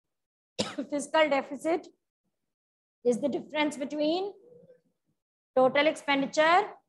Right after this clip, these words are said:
and total receipts excluding borrowing। इसको इलैबोरेट कर लो। फिस्कल डेफिसिट,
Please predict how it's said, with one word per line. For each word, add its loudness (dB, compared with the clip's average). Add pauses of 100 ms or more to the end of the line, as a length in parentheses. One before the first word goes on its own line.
(340)
and 4
total 2
receipts -4 (300)
excluding 0 (440)
borrowing। 0 (460)
इसको 2
इलैबोरेट 6
कर 4
लो। 8 (680)
फिस्कल 2
डेफिसिट, 0